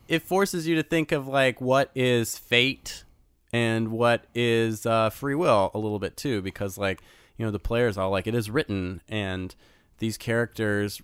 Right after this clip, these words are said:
Rosencrantz and Guildenstern, are like, this is what they're going to do. They're going to die. It's already, like, planned. How do you feel in that? Like, when they're flipping the coin, that starts off the very first lines. They're like, "Heads, heads, heads, heads." And after a while, they're like,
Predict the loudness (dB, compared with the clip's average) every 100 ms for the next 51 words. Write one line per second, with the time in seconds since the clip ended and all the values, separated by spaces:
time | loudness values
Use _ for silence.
0 | -4 0 0 -2 -4 -6 -6 -4 -4 -4
1 | -4 -4 -2 -2 -2 -2 -2 -6 _ _
2 | _ _ _ -10 -4 -2 -2 -4 0 0
3 | 2 0 2 2 2 0 0 2 0 -2
4 | -2 2 2 2 -6 -4 0 2 2 0
5 | -4 -6 -8 -8 -10 -8 2 2 2 0
6 | 2 4 2 2 0 0 -2 0 -2 -2
7 | -2 0 -2 -2 0 2 2 2 0 0
8 | 2 2 -2 -2 -2 -2 -4 -4 -6 0
9 | 2 2 -2 -6 -4 -4 -4 -2 -2 -2
10 | -4 -4 -4 -6 -6 -4 -2 -2 0 -4